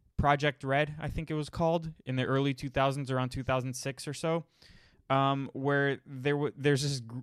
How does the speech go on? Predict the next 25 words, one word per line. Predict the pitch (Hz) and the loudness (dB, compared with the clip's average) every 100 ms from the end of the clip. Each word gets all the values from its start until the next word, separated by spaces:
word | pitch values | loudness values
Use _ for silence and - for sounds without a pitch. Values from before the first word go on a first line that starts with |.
| - | 4
organization | 147 151 151 123 156 - 127 | 4 6 4 4 2 2 -2
which, | 113 117 - - | 0 -2 -4 -8
to | - 131 | -2 2
this | 139 127 | 2 2
day, | 131 143 | 2 4
they've | 117 110 110 | 4 0 0
raised | 117 120 107 - _ _ | 2 2 2 -8 _ _
six | - 131 117 | -10 -8 -6
hundred | 131 120 113 | -4 -4 -4
million | 117 120 113 | -6 -6 -4
dollars, | 110 120 131 127 _ | -2 0 -2 -8 _
I | - | -8
think, | 131 160 156 _ - - - | -6 -8 -8 _ -20 -20 -2
which | 160 160 | -2 2
is | 156 | 6
actually | 185 - 156 | 6 4 0
peanuts | - 156 147 127 | 0 0 -2 -4
compared | - 123 117 117 | -6 -2 0 0
to | - | 0
what | 117 98 | -2 0
Black | 113 113 | 2 2
Lives | 117 107 110 | 0 -2 -2
Matter | 110 113 104 - _ - - _ _ _ | 0 0 -2 -6 _ -20 -20 _ _ _
is | 120 110 104 101 | 2 2 0 -4
raising. | 120 110 107 104 98 | 2 2 4 0 -2